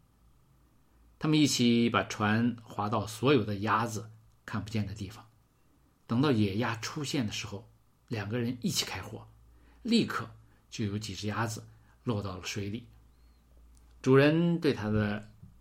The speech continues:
猎鸟犬发出号令，“去，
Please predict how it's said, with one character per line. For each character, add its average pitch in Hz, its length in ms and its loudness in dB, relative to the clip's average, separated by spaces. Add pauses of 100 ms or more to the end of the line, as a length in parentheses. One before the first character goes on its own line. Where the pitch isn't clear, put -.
(280)
猎 110 460 2 (120)
鸟 117 200 0
犬 123 360 -4
发 - 240 -10
出 - 160 -10
号 107 200 -6
令 104 140 -8 (360)
，“去， - 300 -2